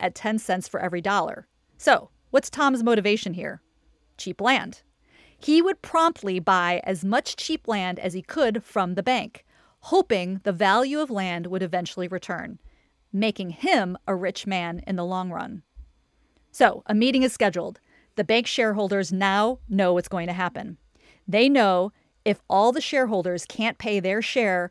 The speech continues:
of what is owed to Tom, their community will pay a steep price. People will lose their land and their life savings. However, the night before the meeting, my grandfather visits each stakeholder and asks,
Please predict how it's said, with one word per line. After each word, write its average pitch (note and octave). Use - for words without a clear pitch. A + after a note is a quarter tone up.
of F3
what G#3
is A3
owed G#3
to G#3
Tom, G#3+
their G3
community G#3
will F3
pay F#3
a A#3
steep -
price. -
People B3+
will C4
lose G#3+
their G3
land E3+
and F3+
their F3
life E3+
savings. E3+
However, A#3+
the G#3
night A3+
before C#4+
the C#4
meeting, F3+
my G#3+
grandfather F#3+
visits G3+
each A3+
stakeholder F3+
and F3+
asks, -